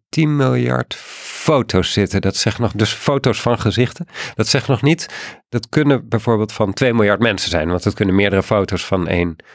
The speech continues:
persoon zijn. Wat, ja, bijvoorbeeld, want je kan heel veel foto's op je eigen Facebook-account zetten.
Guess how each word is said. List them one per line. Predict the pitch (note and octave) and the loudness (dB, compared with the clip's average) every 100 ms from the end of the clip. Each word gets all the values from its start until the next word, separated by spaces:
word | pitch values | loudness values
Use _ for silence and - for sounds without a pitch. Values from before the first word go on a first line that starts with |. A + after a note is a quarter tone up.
| _ _ | _ _
persoon | G#2+ - G2+ F2 | -2 0 0 0
zijn. | D#2+ E2+ G#2 | 0 0 0
Wat, | G2 - - | -2 -4 -10
ja, | - F#2+ | -2 -2
bijvoorbeeld, | D2+ - F#2+ F2+ | -2 -2 0 2
want | F2+ | 0
je | E2 | 0
kan | - E2 | 0 2
heel | F#2 | 2
veel | F#2+ F#2+ | 2 0
foto's | G#2+ F#2+ A2 A2 | 0 0 0 -2
op | G#2+ | -2
je | G2 | 0
eigen | E2+ F#2+ F#2 - | 0 0 -2 -2
Facebook-account | - F2+ - F2+ - - - - - - D#2+ D#2+ | -2 -2 0 -6 -6 -14 -16 -6 -4 -2 -2 -2
zetten. | E2 - - - | -4 -2 -4 -4